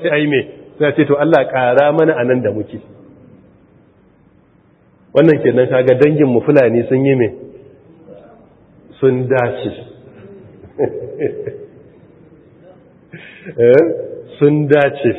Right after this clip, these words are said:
Saboda yawanci ba ka rasa Bafulatani da, da harkan nono. Eh, duk da dai kuma ana tsokanan Fulani, wai akwai peace agreement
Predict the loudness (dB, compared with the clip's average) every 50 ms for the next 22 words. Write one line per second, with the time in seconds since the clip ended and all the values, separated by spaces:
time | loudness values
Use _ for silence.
0 | -8 -16 -20 -20 -20 -20 -6 -2 -2 0 2 2 2 2 2 2 2 0 0 -4
1 | -2 0 2 2 2 2 0 0 0 0 0 0 0 -2 -2 -2 -4 -4 -4 -4
2 | -2 -2 -2 -2 0 -2 -2 -2 -2 -4 -6 -6 -4 -4 -4 -4 -6 -8 -12 -14
3 | -20 -20 -20 -20 _ _ _ _ _ _ _ _ _ _ _ _ _ -20 -10 -4
4 | -4 -2 0 0 0 -2 0 -2 -2 -2 -2 -2 -2 -2 -2 -2 -2 -2 -4 -6
5 | -6 -12 -18 -20 -20 -20 -20 -20 -20 -20 -20 _ -20 _ _ _ _ _ -4 -2
6 | 0 2 2 2 0 0 0 -2 -2 2 2 2 2 2 -2 -2 -4 -4 -4 -2
7 | -2 0 0 0 0 -2 -6 -4 -4 -2 -2 -2 -2 -4 -4 -4 -2 -2 -2 -2
8 | -2 -2 -2 -2 -2 -4 -2 -2 -4 -4 -4 -6 -6 -6 -6 -6 -8 -8 -8 -8
9 | -8 -6 -6 -6 -4 -4 -4 -6 -8